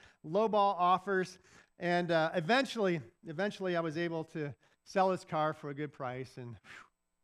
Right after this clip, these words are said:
glad to have that done. But, uh, but, you know, buying a car on Facebook <laughs> Marketplace is also a challenge. I think it can be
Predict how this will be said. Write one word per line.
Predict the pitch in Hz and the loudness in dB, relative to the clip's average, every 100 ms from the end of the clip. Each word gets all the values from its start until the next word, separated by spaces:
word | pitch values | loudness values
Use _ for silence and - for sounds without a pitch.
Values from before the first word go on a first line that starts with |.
| _ _ - | _ _ -6
glad | 139 | -4
to | 143 | -4
have | 143 135 | -6 -6
that | 120 | -8
done. | 135 113 - _ _ _ - | -10 -10 -14 _ _ _ -4
But, | 151 202 202 | 2 2 4
uh, | 214 175 160 | 4 4 2
but, | 160 233 | -2 4
you | |
know, | 311 247 | 6 4
buying | 151 220 226 285 302 285 | 4 4 6 6 4 2
a | 208 | -4
car | - 180 175 156 151 156 147 _ _ _ _ _ | -2 2 4 4 2 0 -4 _ _ _ _ _
on | - 160 | -10 -4
Facebook | 165 160 165 147 | -2 -2 -6 -8
<laughs> | - | -6
Marketplace | 160 196 - 147 147 143 | -4 -6 -6 -6 -6 -6
is | 143 127 | -10 -8
also | 139 156 160 135 123 - - _ - | -8 -8 -8 -10 -10 -14 -20 _ -12
a | |
challenge. | 139 180 151 139 | -8 -4 -4 -2
I | 147 | -4
think | 147 175 | -4 -4
it | 156 - | -6 -6
can | 165 160 | -6 -4
be | 156 147 | -4 -4